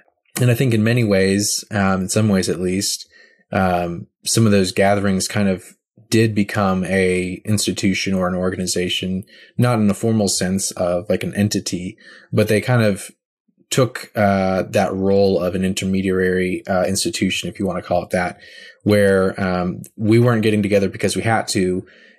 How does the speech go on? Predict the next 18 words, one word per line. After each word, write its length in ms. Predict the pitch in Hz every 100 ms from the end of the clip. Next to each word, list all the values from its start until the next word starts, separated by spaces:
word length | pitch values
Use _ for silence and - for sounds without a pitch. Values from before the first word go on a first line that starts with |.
| _
and 540 | 104 104 101 95 92 -
it 120 | 107
wasn't 280 | 107 107 101
necessarily 720 | 101 101 - 104 101 95 92
a 180 | 95 92
one-on-one, 1000 | 95 107 98 95 95 98 98 95 92 - _ _ _ _ - -
you 100 | 101
know, 160 | 92
relationship. 540 | 90 92 92 101 - 95
So 120 | 104
I 40 | 95
think 300 | 104 95 - - - - _
it, 320 | - - -
it 140 | 104 107
wasn't 340 | 117 135 117
quite 140 | 123
a 40 | 101
governmental 880 | 117 104 98 104 107 95 92 87